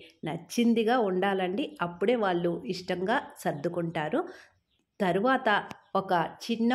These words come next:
బాటిల్లో వాటర్ అండి, వాటర్ బాటిల్ కూడా స్టీలుదిగా ఉండేట్లుగా చూసుకోండి సాధ్యమైనంత వరకు. అందులో ప్లాస్టిక్ బాటిల్లో పోస్తే కొన్ని గంటల తరువాత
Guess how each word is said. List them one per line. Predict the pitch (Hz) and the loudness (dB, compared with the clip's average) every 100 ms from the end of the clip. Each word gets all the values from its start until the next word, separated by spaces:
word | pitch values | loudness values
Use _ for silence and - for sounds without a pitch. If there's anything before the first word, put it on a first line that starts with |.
| 254 | 2
బాటిల్లో | 180 185 185 190 214 330 - | 2 2 4 2 2 2 0
వాటర్ | 175 170 175 175 185 | 0 2 2 2 0
అండి, | 180 180 311 370 180 | 0 2 0 0 0
వాటర్ | 175 165 185 180 | 2 2 0 -2
బాటిల్ | 180 175 175 180 | 0 0 0 -2
కూడా | 180 175 277 | 0 0 -2
స్టీలుదిగా | - - 208 202 196 185 190 185 | -6 -2 2 4 2 2 2 2
ఉండేట్లుగా | 175 180 185 180 180 190 247 | 0 0 0 0 -2 -2 -4
చూసుకోండి | - 180 175 - 185 170 196 269 | -2 -2 -2 -2 -2 2 0 0
సాధ్యమైనంత | 196 156 151 190 185 185 185 185 185 | 2 2 2 0 0 0 0 -2 -2
వరకు. | 180 175 185 294 - - - - | -2 -2 -2 -4 -4 -14 -6 2
అందులో | 196 196 190 180 170 170 - - | 4 4 6 6 4 -2 -12 0
ప్లాస్టిక్ | 202 190 214 - 277 | 2 4 0 0 0
బాటిల్లో | 220 220 208 208 202 | 2 2 2 0 0
పోస్తే | 196 196 202 330 330 - - | 2 0 0 0 0 0 -4
కొన్ని | - 202 208 196 190 180 175 - - | 0 2 4 2 2 0 -4 -10 -6
గంటల | 180 190 185 233 240 | 2 2 4 0 0
తరువాత | 226 190 196 190 190 | 0 0 2 0 0